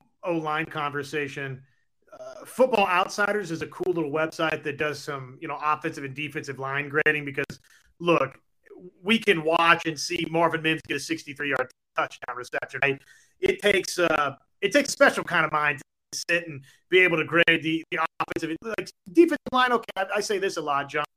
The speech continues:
Okay, we see somebody get a T F L, we see somebody getting a sack, but offensive line is, uh, maybe a little more unseen,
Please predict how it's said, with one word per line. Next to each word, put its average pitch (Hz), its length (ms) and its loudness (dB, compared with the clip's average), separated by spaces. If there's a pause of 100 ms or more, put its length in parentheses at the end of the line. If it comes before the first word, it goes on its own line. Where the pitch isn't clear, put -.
(180)
Okay, - 800 -6
we 220 80 2
see 240 220 0
somebody 214 260 -2
get 196 180 -10
a - 40 -16
T 185 200 -2
F 156 200 0
L, 127 180 -2
we 190 160 2
see - 60 -6 (100)
somebody 175 240 0
getting 180 260 -4
a 156 40 -4
sack, 147 480 0
but 175 140 4 (120)
offensive 220 340 -2
line 180 200 -4 (500)
is, 175 340 2
uh, 160 140 4 (480)
maybe 254 420 2
a 220 60 4
little 220 220 2
more 185 220 -2
unseen, 175 480 -2